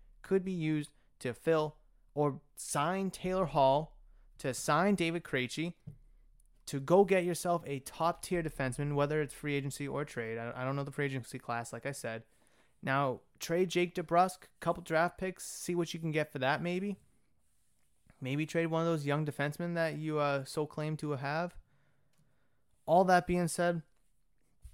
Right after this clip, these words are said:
I'm disappointed that the Bruins season's over. I wish it didn't end in six games here in the second round, but it did. We have a lot to look forward to here in the po-, uh, not the postseason, in the offseason.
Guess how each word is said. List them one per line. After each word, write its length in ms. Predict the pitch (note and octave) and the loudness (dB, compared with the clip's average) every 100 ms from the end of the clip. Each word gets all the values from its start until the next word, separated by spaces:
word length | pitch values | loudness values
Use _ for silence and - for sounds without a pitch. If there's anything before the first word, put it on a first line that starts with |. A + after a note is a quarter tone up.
| - - - | -20 -16 -4
I'm 140 | C3+ | -2
disappointed 520 | C3 D#3 G3 - F3 E3 | 0 0 0 2 2 0
that 100 | D#3 | -2
the 60 | |
Bruins 320 | C#3+ D3 D3 | -2 0 0
season's 320 | C#3 C#3 C#3+ B2+ | -2 -2 0 2
over. 320 | B2 B2+ B2+ - - - - - - - _ _ _ _ _ _ _ | 2 0 -6 -12 -20 -20 -20 -20 -20 -20 _ _ _ _ _ _ _
I 140 | A#2+ | -10
wish 300 | A#2+ C3+ D#3+ | -2 0 0
it 80 | E3+ | 0
didn't 240 | E3+ D#3+ C#3+ | 0 0 0
end 180 | C#3 | -2
in 100 | C3+ | -2
six 220 | B2 B2+ - | -4 -8 -6
games 280 | B2 B2 | -6 -6
here 120 | B2+ B2 | -4 -4
in 80 | |
the 60 | A#2 | -4
second 320 | - A#2+ A#2 | -8 -8 -6
round, 340 | B2 B2 B2 B2+ | -2 -2 -4 -6
but 120 | A#2+ | -10
it 120 | A2+ - | -10 -12
did. 160 | - - - - - - - - - - _ _ - | -16 -18 -20 -20 -20 -20 -20 -20 -20 -20 _ _ -4
We 80 | |
have 80 | C3+ | -2
a 60 | B2 | 0
lot 280 | B2 D3+ E3+ | 4 2 2
to 60 | |
look 140 | F#3 F3 | -4 -2
forward 320 | E3+ E3+ D#3+ | 2 2 2
to 120 | E3+ | -2
here 200 | C#3+ D#3 | -2 -2
in 140 | D3+ D3+ | -2 -4
the 80 | |
po-, 260 | C#3+ D3 C#3+ C3+ | -4 -4 -4 -4
uh, 300 | C3 B2 A#2+ - | -2 -2 -4 -10
not 100 | - | -12
the 60 | |
postseason, 560 | - - - C3 B2 A#2+ - _ _ _ | -8 -8 -6 -8 -6 -8 -8 _ _ _
in 120 | C3 | -2
the 100 | D3 | 0
offseason. 720 | D3 D3+ D3+ - C3 A#2+ A#2+ | 6 6 6 2 -2 0 -2